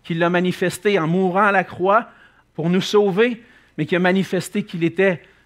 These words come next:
le Seigneur, qui avait le pouvoir sur la vie en ressuscitant des morts. Et maintenant, Jésus, lorsque nous plaçons notre foi en lui, Jésus-Christ nous donne la joie de vivre pour la gloire de Dieu.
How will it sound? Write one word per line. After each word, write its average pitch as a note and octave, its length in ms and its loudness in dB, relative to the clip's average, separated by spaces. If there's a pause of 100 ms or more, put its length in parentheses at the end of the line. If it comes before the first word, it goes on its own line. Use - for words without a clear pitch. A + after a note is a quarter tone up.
(100)
le C3 140 -6
Seigneur, F3+ 800 0 (280)
qui D#3 100 -4
avait C#3+ 140 0
le C#3+ 80 0
pouvoir E3+ 540 -2
sur D3+ 200 -6
la D3 140 0
vie D#3 160 -2
en C#3+ 100 0
ressuscitant D#3+ 680 -4
des D3+ 140 0
morts. D3+ 300 0
Et A#2+ 60 -4
maintenant, E3 480 0 (1120)
Jésus, F3+ 760 0 (160)
lorsque D#3 240 -8
nous D3+ 140 -2
plaçons G#3+ 600 -2
notre G3+ 160 -4
foi G#3+ 240 -6
en G#3 100 -2
lui, E3+ 300 -4 (300)
Jésus-Christ F#3+ 880 -2
nous E3 140 -4
donne F3 220 0
la C3+ 160 0
joie E3 500 -2
de D3+ 100 -6
vivre E3 600 -6 (440)
pour F#3 340 0
la B2 160 -6
gloire D3 460 -6
de B2 100 -6
Dieu. B2 380 -6